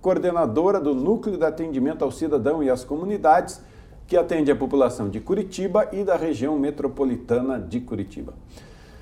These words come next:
Doutor Fowler, o que é que são as centrais de atendimento e por que que elas integram uma ação estratégica do Ministério Público do Paraná?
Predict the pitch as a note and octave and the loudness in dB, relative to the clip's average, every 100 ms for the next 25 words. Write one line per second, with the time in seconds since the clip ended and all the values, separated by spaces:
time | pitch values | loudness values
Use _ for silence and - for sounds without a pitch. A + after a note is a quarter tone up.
0 | - - - - - - G3 A3 G#3 C3+ | -20 -20 -20 -20 -2 4 8 8 10 8
1 | C#3+ A3 A3+ - G3+ G#3 F3 F3+ D#3+ C3+ | 8 6 6 6 4 6 2 0 -2 0
2 | D#3 F#3+ F#3 D#3 D3+ D#3+ D3 B2 B2 G2+ | 6 6 6 4 4 2 0 2 0 -2
3 | - G#2 D#3 D3+ F3+ F#3 D#3+ C#3+ C3+ D#3 | -6 -4 -2 0 0 2 4 2 2 4
4 | D#3+ D3 D#3 C#3+ C#3+ C#3 D3+ D#3 D#3 E3+ | 4 4 2 0 0 -2 0 -2 0 -2
5 | D#3+ - D#3+ F3+ D#3+ - D3+ C#3 C#3 C3 | 0 2 4 4 0 -2 0 2 2 0
6 | - E3 D#3 D#3 F3 D#3+ C#3+ C3 C#3+ C3 | 2 2 2 0 -4 -2 -2 0 2 2
7 | A2+ F2 | 2 -4